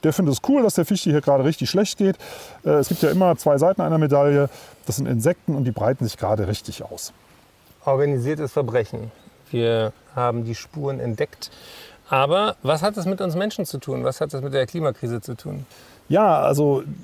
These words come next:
Speaker 1: äh, von Natur aus, gehen wir mal von unseren natürlichen Wäldern aus, es sind Buchenurwälder gewesen. Und jetzt denken viele Leute, Buche, das ist ja sehr monoton, äh, nur Buchenurwälder ist ja eigentlich nicht viel besser als nur Fichtenwälder.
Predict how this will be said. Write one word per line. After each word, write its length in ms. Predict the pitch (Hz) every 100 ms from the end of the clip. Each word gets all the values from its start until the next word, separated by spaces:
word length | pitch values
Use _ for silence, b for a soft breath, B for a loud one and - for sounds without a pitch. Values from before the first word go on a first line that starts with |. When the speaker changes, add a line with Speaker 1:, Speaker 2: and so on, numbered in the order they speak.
| -
Speaker 1:
äh, 240 | 156 147 123 - - -
von 200 | - 156
Natur 420 | 151 - 240 -
aus, 320 | 117 104 -
gehen 120 | 175
wir 100 | 208
mal 200 | 190 175 160
von 140 | 151
unseren 220 | 156 151
natürlichen 380 | 143 170 127 120
Wäldern 240 | 120 127
aus, 260 | 135 156 147
es 120 | 143
sind 340 | 139 139 - -
Buchenurwälder 1300 | 104 123 175 135 110 92 - - 139 110 113 120
gewesen. 400 | 123 127 156 170
Und 80 | 156
jetzt 160 | 143 190
denken 260 | 190 151
viele 360 | - - 240 247
Leute, 420 | 180 170 190 170
Buche, 400 | 131 233 330 262
das 140 | 175 -
ist 40 |
ja 100 | 180
sehr 160 | 175 214
monoton, 640 | 214 208 - 214 185 135
äh, 220 | 123 120
nur 280 | 127 185 190
Buchenurwälder 680 | 170 190 180 185 180 175
ist 100 | 170
ja 80 | 170
eigentlich 280 | 175 180 -
nicht 240 | 156 165
viel 120 | - 151
besser 220 | 170 143
als 180 | 131 147
nur 160 | 156
Fichtenwälder. 600 | - 208 127 113 127 143